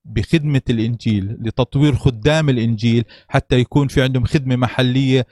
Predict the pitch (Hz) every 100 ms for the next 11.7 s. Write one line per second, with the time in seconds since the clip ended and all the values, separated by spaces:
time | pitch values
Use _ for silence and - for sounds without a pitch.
0 | _ - 139 - - 135 127 123 113 139
1 | 127 117 131 123 107 107 73 107 104 101
2 | _ - - 123 127 135 123 - - -
3 | 123 131 113 117 127 127 123 117 113 -
4 | 139 123 123 117 _ _ _ 131 113 123
5 | 131 - 123 113 123 110 120 113 - 131
6 | 110 120 113 _ - 117 117 - 113 -
7 | 113 101 110 101 101 - 95 92 101 _
8 | _ _ _ _ _ 113 110 135 131 127
9 | 113 110 135 139 117 110 131 104 117 117
10 | 113 - - _ - 104 110 101 92 90
11 | - _ - 110 147 151